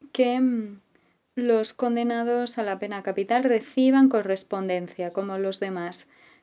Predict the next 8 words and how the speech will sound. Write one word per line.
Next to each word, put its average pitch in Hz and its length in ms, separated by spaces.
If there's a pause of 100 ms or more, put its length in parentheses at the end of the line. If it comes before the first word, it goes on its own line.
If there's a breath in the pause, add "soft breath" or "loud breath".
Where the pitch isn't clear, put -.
Verán, 208 340
pues, 262 380
que 240 320 (140)
los 214 320
derechos 262 400
de 208 80
estas 220 240
personas 233 800